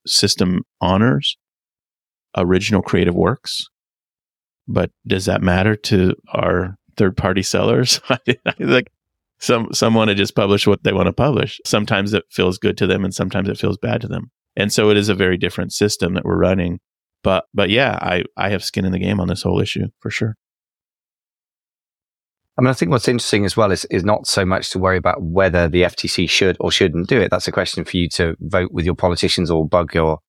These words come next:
Speaker 2: congressman or woman about, I suppose, if you're in America and I'm not. So <laughs> I, I don't have that sort of active a view of the politics. But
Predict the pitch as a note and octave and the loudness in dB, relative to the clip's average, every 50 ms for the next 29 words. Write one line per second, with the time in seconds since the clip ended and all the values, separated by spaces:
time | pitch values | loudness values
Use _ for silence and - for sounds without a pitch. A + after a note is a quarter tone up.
0 | _ _ _ _ - - G#2 G2+ F#2 - F#2+ - - - _ _ _ - F#2+ E2+ | _ _ _ _ -4 -2 0 0 2 2 0 0 0 -4 _ _ _ 0 2 2
1 | E2+ F2 F2 F2 E2+ E2+ E2 E2+ E2+ F2 F2 E2+ E2+ E2+ E2+ E2 - D2 D2 - | 2 2 2 0 0 0 0 2 4 4 4 6 4 4 2 2 0 -2 -2 -2
2 | - D2+ D2+ - F2 - - E2 E2 D#2+ C#2+ F2 D2+ F2 E2+ E2+ E2+ E2+ E2 D#2+ | -4 -4 -4 -4 -6 -4 -2 -2 -2 -2 -4 -4 -2 0 0 2 2 2 2 2
3 | D#2+ E2 D#2+ - - F2+ E2 E2+ E2+ E2+ E2+ F2+ G2 F2 - - - - D#2+ D#2+ | 2 0 -2 -2 -2 -2 0 0 0 0 0 0 0 0 -2 -2 -2 0 0 0
4 | E2+ - - C3 G2+ - _ _ _ _ _ F#2+ G2 F#2+ G#2+ G#2 G2+ G2 G2 F2 | 0 0 -2 -4 -4 -4 _ _ _ _ _ -2 0 2 0 0 0 0 0 0
5 | F#2 F#2 - - - F2+ F2 F2 F2+ - - - - F#2 E2 E2+ E2+ D2 F#2 F#2+ | 0 -2 -2 -2 -4 -4 -2 -2 -4 -6 -8 -8 -8 -4 -2 -2 -2 0 2 2
6 | F#2 D#2+ D#2 D2 - A2 G#2 G2 - - - - - - F#2+ - | 2 2 0 -2 0 0 0 0 -2 -6 -10 -4 0 0 0 0